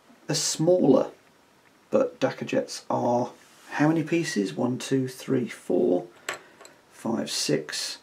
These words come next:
seven, eight, nine, ten, eleven. Uh, not necessarily more, but they do seem more complicated. I imagine, yeah, twelve,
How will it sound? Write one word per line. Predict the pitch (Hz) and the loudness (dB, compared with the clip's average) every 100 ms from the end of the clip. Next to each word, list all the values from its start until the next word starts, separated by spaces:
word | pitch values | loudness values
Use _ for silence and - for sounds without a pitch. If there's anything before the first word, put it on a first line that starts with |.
| _ | _
seven, | - - 131 120 | -12 -2 0 2
eight, | 120 120 117 | 2 2 0
nine, | 110 107 107 | -2 0 -2
ten, | - - 135 135 131 131 - _ - - _ - | -4 -6 0 2 0 -6 -14 _ -20 -20 _ -2
eleven. | 135 120 123 127 123 123 123 - _ _ 294 | 2 4 6 4 2 -2 -4 -12 _ _ 8
Uh, | |
not | 285 262 233 - | 8 8 4 -2
necessarily | - - - - | -6 -6 -2 -2
more, | 127 139 156 - 135 165 - _ - - _ - - - | 0 0 2 0 -2 -4 -8 _ -16 -16 _ -20 -20 -18
but | - - | -12 -2
they | 139 | 2
do | 143 | 2
seem | 143 - 147 147 123 | 0 -2 0 2 2
more | 107 | 0
complicated. | 107 - - - - - - 151 - _ _ _ _ _ _ _ _ _ _ - | -4 -8 -10 -10 -8 -8 -8 -12 -14 _ _ _ _ _ _ _ _ _ _ -10
I | 143 | -6
imagine, | 151 - - 151 - - - _ 285 - - - - 269 _ - 403 - - - | -4 -4 -6 -6 -8 -10 -20 _ -20 -20 -20 -20 -20 -20 _ -20 -20 -20 -20 -16
yeah, | 117 - - - | -12 -12 -14 -18
twelve, | - 135 123 123 120 - | -8 -4 -2 -4 -6 -12